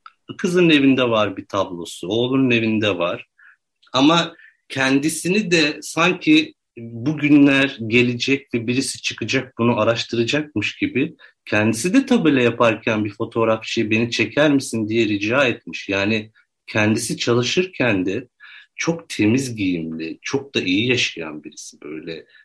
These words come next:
Hep takım elbiseli, işine özen gösteren, ince zevkleri olan o dönemin insanları hep öyle. Yani esnafların yaptırdığı tabeladan belli bu. O yüzden kendini de çektirmiş. Yani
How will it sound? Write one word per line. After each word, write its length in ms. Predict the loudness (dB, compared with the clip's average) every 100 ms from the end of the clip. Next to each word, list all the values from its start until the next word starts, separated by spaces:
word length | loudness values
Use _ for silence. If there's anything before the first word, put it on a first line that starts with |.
| _
Hep 340 | -4 -4 -6
takım 320 | -14 -6 -2
elbiseli, 920 | -2 -2 -6 -12 -10 -10 -10 -10 -12 -12
işine 320 | -10 -6 -6
özen 480 | -6 -6 -4 -4 -2
gösteren, 680 | -2 -4 -8 -6 -6 -8 -14 -20 -20 -8
ince 340 | 0 2 4 0
zevkleri 560 | 2 -2 -2 -2 0
olan 320 | 0 0 -2 -6
o 160 | -6
dönemin 440 | -4 -4 -2 -4 -4
insanları 560 | -4 -6 -8 -6 -4 -2
hep 200 | -2 -4 -16 _ -2
öyle. 280 | -2 -2 -12
Yani 200 | -14 -10
esnafların 600 | -8 -8 -10 -10 -8 -6
yaptırdığı 560 | -4 -6 -8 -10 -8 -10
tabeladan 580 | -8 -6 -4 -4 -4 -4
belli 320 | -2 0 -2
bu. 200 | -4 -12 _ -20 -20 -20 -20 -20 -20 -2
O 120 | 2
yüzden 320 | 4 4 2
kendini 440 | 2 0 4 4 4
de 100 | 2
çektirmiş. 640 | 0 -4 -6 -10 -8 -4
Yani 200 | -2 -2